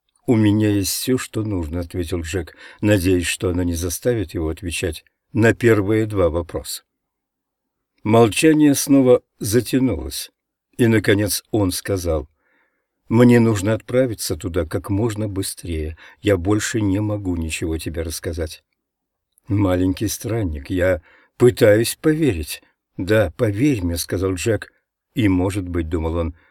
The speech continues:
ты знаешь кое-что из того, что знает она, настоящая королева,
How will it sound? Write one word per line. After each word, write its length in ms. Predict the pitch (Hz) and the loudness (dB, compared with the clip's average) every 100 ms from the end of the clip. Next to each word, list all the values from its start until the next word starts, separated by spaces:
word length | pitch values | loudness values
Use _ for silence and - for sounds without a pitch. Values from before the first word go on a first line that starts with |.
| _ _ - | _ _ -4
ты 140 | 107 | -2
знаешь 480 | 87 92 87 90 - | 0 -2 -2 -4 -6
кое-что 500 | 110 101 - - 117 | -2 -2 -4 -4 -4
из 180 | 113 - | -4 -4
того, 300 | 117 123 123 _ | -2 -2 -4 _
что 300 | - - 107 | -12 -4 -2
знает 560 | 87 87 87 87 85 - _ _ | 0 0 -2 -2 -4 -12 _ _
она, 440 | 110 101 98 147 - _ _ _ | -2 0 0 -2 -6 _ _ _
настоящая 960 | 107 107 - - 139 185 - - 80 76 | -2 0 -2 -2 -4 -4 -6 -4 -4 -4
королева, 540 | 101 104 151 85 | -2 0 -2 -4